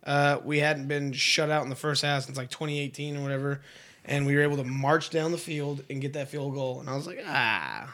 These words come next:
all right, I'm okay with that. Sure, let's go with the three three." Um, and then after that, it was, it was just,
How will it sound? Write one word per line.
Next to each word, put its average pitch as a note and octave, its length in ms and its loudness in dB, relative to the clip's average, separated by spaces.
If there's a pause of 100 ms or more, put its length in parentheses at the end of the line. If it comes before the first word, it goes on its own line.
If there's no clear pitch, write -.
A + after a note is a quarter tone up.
(120)
all A#1 140 -4
right, C2+ 260 -10 (240)
I'm C3+ 120 -10
okay - 240 -14
with - 200 -16
that. - 180 -18 (240)
Sure, G#2+ 200 -12
let's A#2 200 -6
go G#2+ 140 -6
with G2+ 120 -10
the - 80 -16
three - 220 -16
three." - 280 -20 (520)
Um, C3+ 440 0
and C3 200 -2
then B2 400 -2 (840)
after B2+ 220 -2
that, C3 180 2
it A2+ 40 0
was, B2 180 -2
it A#2+ 140 -2
was A#2+ 160 -2
just, - 400 -4